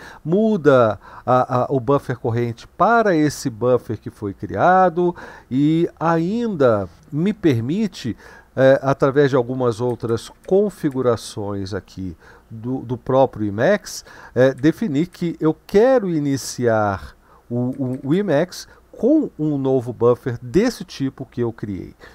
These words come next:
Esse tipo de coisa, essas funções, essas definições de variáveis,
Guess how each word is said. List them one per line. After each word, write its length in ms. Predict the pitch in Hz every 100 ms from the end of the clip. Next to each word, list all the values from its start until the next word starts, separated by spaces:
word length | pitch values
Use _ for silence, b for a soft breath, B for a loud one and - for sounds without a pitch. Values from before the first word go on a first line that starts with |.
| B B _ -
Esse 360 | 285 311 - - - -
tipo 320 | - 202 151
de 120 | 127
coisa, 560 | - 139 143 131 101 104
essas 240 | 120 117
funções, 960 | - 120 95 - 131 139 147 135 117 104
essas 280 | 117 127 107
definições 880 | 127 - 127 113 - 131 135 131
de 80 | 113
variáveis, 1120 | 104 117 107 101 127 131 123 107 110 104 -